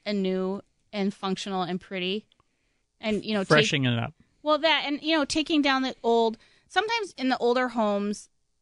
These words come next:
Speaker 1: not the ones with the mud set tile walls, but somewhere between the German tile installers and I would say, like, the, what, late sixties, early seventies, there was some, uh, there's a lot of bad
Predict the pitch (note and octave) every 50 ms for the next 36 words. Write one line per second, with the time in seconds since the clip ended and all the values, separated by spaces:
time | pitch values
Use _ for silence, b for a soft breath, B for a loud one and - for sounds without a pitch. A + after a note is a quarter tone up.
0 | _ _ _ A#3+ B3 C4 C#4 C#4+ C#4+ - D4+ C4+ B3+ B3+ B3 B3+ A#3+ - A#3+ A3+
1 | G#3+ G#3+ G3+ G#3 G3+ - - G#3 F#3+ - - - - G3 F#3+ F#3 F#3 F#3 F3+ F#3
2 | F#3 F#3 F#3 F#3+ F#3 - - A3 G#3 F3 - - B3+ B3+ B3+ B3+ A#3+ A#3+ A3+ A#3+
3 | A#3+ A3+ A3+ G#3+ G#3 G3+ G3 - - _ _ - G#3+ G#3 A3 G3+ A3 A3 A3 A3
4 | A3+ G#3+ G#3 G3+ F#3+ - - - G#3+ G#3 G3+ G3 F#3+ F#3 G3 F#3+ F#3+ F#3+ - G3
5 | F3+ E3+ E3+ F3 E3 E3+ F#3 F#3+ - - - G#3 G3+ G3 G3 F#3 F3+ F3+ F#3 F#3
6 | - - _ _ _ _ _ _ _ _ _ _ _ - G#3 G#3 G3+ G#3 G3+ -
7 | - A3 G3 F#3+ F#3 F#3 F3+ F#3 - _ - G3 F3+ F3 E3+ E3+ E3 _ _ G#3+
8 | G#3 A3+ A3+ F#3 G3 - _ _ _ _ G3+ G#3 G#3 G3+ - - G#3 G3 - -
9 | G#3 G3 F#3 - - G3 G3 F#3+ F#3+ F#3+ - - F#3+ F#3+ F#3 G3 G3+ G3 F#3+ F3+
10 | F3 F3 - _ _ _ _ _ _ _ _ _ _ _ _ _ _ _ _ _
11 | _ _ F#3+ G#3+ C4 C#4 C#4+ C#4+ C#4 C4+ - - - _ _ _ _ _ _ _
12 | _ _ A3+ - B3 A#3 A#3 - - - A#3 D#3+ A#2 D3 A3+ B3+ C4+ C#4+ D#4 C#4+
13 | B3 B3 B3 B3 A#3+ A#3+ A#3 A3 - _ _ _ _ - G3+ G3+ G3 F#3+ F#3+ F#3+
14 | F#3 F#3 F3